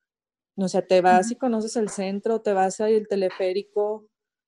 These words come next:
Speaker 1: o sea, hay muchas cosas que conocer, hay muchos recorridos,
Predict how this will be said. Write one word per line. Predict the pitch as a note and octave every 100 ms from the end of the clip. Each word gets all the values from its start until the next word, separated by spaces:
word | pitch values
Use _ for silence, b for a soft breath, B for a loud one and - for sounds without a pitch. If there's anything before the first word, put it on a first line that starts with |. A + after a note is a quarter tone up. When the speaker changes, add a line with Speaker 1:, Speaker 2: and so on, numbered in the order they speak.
| _
Speaker 1:
o | F#3+
sea, | F3+ G3
hay | G3
muchas | A3 B3+ C#4 C4+
cosas | - A#3+ B3+ B3+
que | - A#3
conocer, | A#3+ A#3+ A3+ G3+ G#3
hay | A3
muchos | A3 A3+ B3+
recorridos, | A#3+ A#3 G#3 G3+ G3+ G#3+ A3+ A3